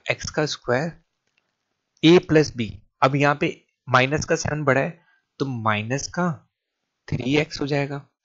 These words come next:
भाई ए प्लस बी, तो अगर फ़ोर प्लस में माइनस का सेवन करेंगे, तो फ़ोर माइनस का सेवन हो जाएगा, तो माइनस का थ्री हो जाएगा, थ्री एक्स। अब a into b, माइनस का सेवन into में माइनस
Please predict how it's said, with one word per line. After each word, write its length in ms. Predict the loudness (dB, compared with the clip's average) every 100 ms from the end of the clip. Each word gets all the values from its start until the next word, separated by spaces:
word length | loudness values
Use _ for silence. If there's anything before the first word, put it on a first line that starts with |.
| _ -20 -20 -10 2
भाई 100 | 2 2 4
ए 140 | 4 4
प्लस 220 | 4 2 2
बी, 160 | -8 -8 -16 _ _ _ _ _ -2
तो 60 |
अगर 220 | 2 4 4
फ़ोर 420 | 2 4 6 6 2
प्लस 260 | 4 4 2
में 60 | 0
माइनस 300 | 2 2 0
का 100 | -2
सेवन 240 | -2 -2 0
करेंगे, 280 | 0 0
तो 260 | -4 _ -10
फ़ोर 240 | 2 4 4
माइनस 300 | 2 0 -2
का 100 | -2
सेवन 220 | 0 0
हो 80 | 2
जाएगा, 280 | 2 2 -2 -6 _ _ -2
तो 60 |
माइनस 300 | 2 2 2
का 100 | -2
थ्री 160 | -4 -2
हो 80 | 2
जाएगा, 220 | 2 2 -2 _
थ्री 160 | -2 0
एक्स। 260 | 0 -4 -20 _ _ _ _ _ _ _ _ _ _ 2
अब 240 | 2 2
a 100 | 4 6
into 300 | 6 4 0
b, 120 | 0 -2 -4 0
माइनस 340 | 2 2 -2
का 100 | -2
सेवन 320 | -4 -6 -8
into 220 | -10 -10 -10
में 60 | -8
माइनस 400 | -10 -10 -16 -18